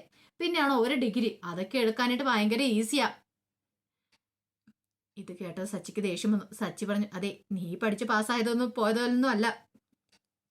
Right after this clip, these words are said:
അവള് പഠിച്ച് പാസ്സായെന്ന് പറയണ." ഇത് കേട്ടപ്പോ ചന്ദ്രമതി ചോദിച്ചു, "പിന്നെന്താടാ, അവൾക്ക് കൊമ്പുണ്ടോ?"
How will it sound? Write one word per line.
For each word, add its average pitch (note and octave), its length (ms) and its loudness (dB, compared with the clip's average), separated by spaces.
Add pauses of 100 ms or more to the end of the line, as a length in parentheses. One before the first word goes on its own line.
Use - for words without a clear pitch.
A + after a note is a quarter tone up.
(320)
അവള് F4+ 220 2
പഠിച്ച് A#3 260 0
പാസ്സായെന്ന് B3 500 2
പറയണ." A3+ 280 2 (420)
ഇത് D#4 160 -4
കേട്ടപ്പോ A3+ 300 -2
ചന്ദ്രമതി G#3 400 -2
ചോദിച്ചു, A#3 180 -2
"പിന്നെന്താടാ, A3+ 460 0
അവൾക്ക് G#3 280 0
കൊമ്പുണ്ടോ?" A3 520 0